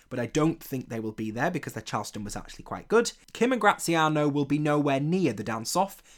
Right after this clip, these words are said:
neither will Helen. I don't think Will will, because the public like him, um, even though I feel he's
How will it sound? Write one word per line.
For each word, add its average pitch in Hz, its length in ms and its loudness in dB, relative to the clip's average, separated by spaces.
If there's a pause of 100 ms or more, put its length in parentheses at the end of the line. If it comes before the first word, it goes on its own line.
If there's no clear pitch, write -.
(100)
neither 139 280 2
will 117 360 -2
Helen. 143 720 -2 (360)
I 208 80 0
don't 320 260 2
think 294 280 -2
Will 202 400 4
will, 208 360 0 (100)
because 185 540 -2
the 165 100 -2
public 175 760 -4
like 117 540 -6
him, 262 400 -2 (460)
um, 170 320 0 (100)
even 285 500 4
though 254 240 6
I 233 160 4
feel 226 440 0
he's 220 400 -2